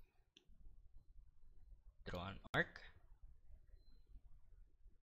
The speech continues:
And then,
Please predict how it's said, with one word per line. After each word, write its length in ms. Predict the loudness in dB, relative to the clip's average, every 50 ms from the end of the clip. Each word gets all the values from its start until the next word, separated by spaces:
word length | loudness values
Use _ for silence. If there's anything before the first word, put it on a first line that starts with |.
| _ _ -8 -8 -8 -8 -12 -12 -12 -12 -12 -10 -10 -10 -10 -10 -8 -8 -8 -8 -8 -14 -14 -14 -14 -16 -10 -10 -10 -8 -8 -10 -12 -14 _ 4 6
And 240 | 8 8 8 10
then, 340 | 10 10 8 8 6 4 0